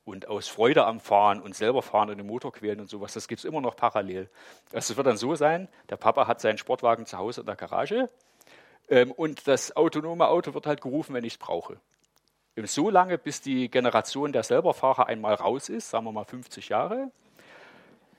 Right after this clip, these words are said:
Also es ist so, also mit den Studenten der Hochschule Karlsruhe, ich habe letztens gefragt, hier, wer von euch würde denn sagen, ich brauche nicht selber fahren? Da haben sich ziemlich viele gemeldet. Also ich gehe echt davon aus, dass es einfach eine Gewohnheitssache ist und wenn ich es gewohnt bin, gefahren zu werden,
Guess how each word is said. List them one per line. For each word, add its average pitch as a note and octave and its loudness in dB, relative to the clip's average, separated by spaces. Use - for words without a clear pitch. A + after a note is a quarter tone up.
Also B2 4
es D#3+ 4
ist - -2
so, G#3+ 0
also C#3 2
mit D3 2
den D3+ 2
Studenten F3+ 0
der C#3+ -4
Hochschule D#3 -2
Karlsruhe, E3+ 2
ich C#3 -4
habe C#3+ 0
letztens D#3+ -2
gefragt, D3 2
hier, C#3 2
wer D3 6
von D3 -8
euch C#3+ 0
würde D#3 0
denn D3+ -2
sagen, C#3+ 4
ich B2+ -6
brauche F3 0
nicht E3 -10
selber G#2 -2
fahren? F#2 -10
Da F2+ -6
haben A2 -4
sich - -16
ziemlich G3 -12
viele D#3+ -8
gemeldet. C#3+ -8
Also G#2+ -12
ich - -14
gehe C3 -2
echt D3 -6
davon C3+ -6
aus, D3+ 0
dass - -4
es A2 -4
einfach A#2+ -2
eine B2 -8
Gewohnheitssache E3+ -2
ist - -4
und A2+ -8
wenn B2+ -2
ich C3 -12
es - -14
gewohnt D#3 -4
bin, B2+ -8
gefahren F#3+ -4
zu - -12
werden, G2 -6